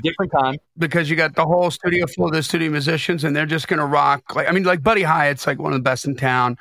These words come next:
Speaker 1: Mm-hmm.
Speaker 2: and they're doing friggin' six songs every session.
Speaker 1: Yeah.
Speaker 2: They're doing six songs every three. They're doing one every half hour, and they might do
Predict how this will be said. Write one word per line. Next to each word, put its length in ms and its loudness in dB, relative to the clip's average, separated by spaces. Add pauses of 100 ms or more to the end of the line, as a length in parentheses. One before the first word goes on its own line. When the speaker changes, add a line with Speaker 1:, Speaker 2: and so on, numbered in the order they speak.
Speaker 1:
Mm-hmm. 300 -2 (100)
Speaker 2:
and 300 0
they're 160 2
doing 320 0
friggin' 580 -4
six 420 -2
songs 680 -4 (140)
every 380 -2
session. 600 -6 (200)
Speaker 1:
Yeah. 260 -2 (160)
Speaker 2:
They're 100 -2
doing 200 -2
six 280 -4
songs 260 0
every 220 0
three. 220 -2
They're 120 0
doing 220 -2
one 120 0
every 220 0
half 240 0
hour, 320 2
and 160 -2
they 80 2
might 300 -2
do 400 -2